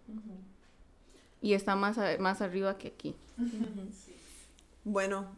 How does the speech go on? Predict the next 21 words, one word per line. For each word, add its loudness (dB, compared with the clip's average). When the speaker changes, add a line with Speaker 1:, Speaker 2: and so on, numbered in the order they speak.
Speaker 1:
eh, -4
muchísimas 4
gracias 8
por 4
acompañarnos 2
de 2
verdad 6
el 0
día 6
de 8
hoy. 10
Le 4
agradecemos 0
a 2
Stephanie 2
por -6
estar 0
con 0
nosotros, -2
a 4
Adrián 2